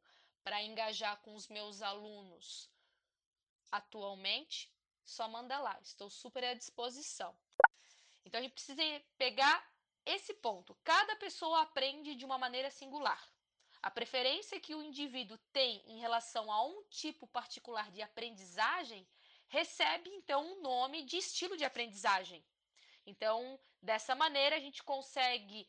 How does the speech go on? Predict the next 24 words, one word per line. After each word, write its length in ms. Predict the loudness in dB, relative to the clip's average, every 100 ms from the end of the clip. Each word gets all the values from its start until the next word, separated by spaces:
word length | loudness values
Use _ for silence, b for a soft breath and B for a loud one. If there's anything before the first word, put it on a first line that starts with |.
| b b
captar 640 | 2 2 2 6 6 6 0 b b
que 120 | 2
é 80 | 4
uma 160 | 6 4
característica 800 | 4 2 0 0 0 0 -6 -6
do 100 | -4
comportamento, 1040 | -6 -6 -10 -2 -2 0 -4 -6 -16 -18 _ _ _ _
que 120 | -2
indica 600 | -2 -2 -2 0 0 -2
como 300 | -4 -4 2
a 60 | 2
pessoa 640 | 2 -6 -4 0 2 4
aprende 580 | 2 0 -4 -4 -8 -10 -12 B B B
e 100 | -4
se 140 | 2
adapta 580 | 4 8 6 6 0 2
a 200 | 4 4
partir 400 | 4 2 0 -6
do 160 | -4 -4
ambiente 440 | -2 -2 -2 -4
que 60 | 0
ela 140 | 2
tá 200 | 4 2
inserida. 640 | 0 -4 -4 0 -2 -2